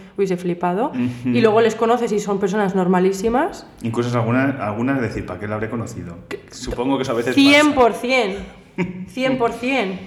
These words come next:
Speaker 1: Yo tenía en altares a gente que luego me, me han tratado mal o, o sea, o que me han hecho algunos, y yo he dicho, "¿Pero esta?".
Speaker 2: ¿Pero dónde vas?
Speaker 1: Sí, y sobre todo me pasa con gente a la que admiro artísticamente, que a lo mejor, me,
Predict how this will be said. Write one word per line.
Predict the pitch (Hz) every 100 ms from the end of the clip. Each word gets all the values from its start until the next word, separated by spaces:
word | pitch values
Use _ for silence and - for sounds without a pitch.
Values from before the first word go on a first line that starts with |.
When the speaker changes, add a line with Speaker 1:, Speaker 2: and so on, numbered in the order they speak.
| -
Speaker 1:
Yo | 202 202
tenía | 233 240
en | 233
altares | 226 202 254 226
a | 202
gente | - 214 226 -
que | 262
luego | 226 220 208 226
me, | 240 240
me | 214
han | 202
tratado | 208 208 214
mal | 214 220 247
o, | 214 -
o | 208
sea, | 214 190
o | 190
que | 190
me | 190
han | 196
hecho | 196
algunos, | 208 208 208 214
y |
yo | 202
he |
dicho, | 180 180 190 -
"¿Pero | -
esta?". | - - - 196 302 -
Speaker 2:
¿Pero | 95 90
dónde | 85 80 80
vas? | 78 98 131
Speaker 1:
Sí, | -
y | 247
sobre | 233 220
todo | 254
me | 311
pasa | 320 320
con | 349 302 - - -
gente | - 262 302
a |
la | 294
que | 285
admiro | 262 254 277 277 190 208
artísticamente, | 202 220 202 269 262 285 285 269 330 - - - _ _
que | 240
a | 220
lo | 214
mejor, | 214 247 254 -
me, | 233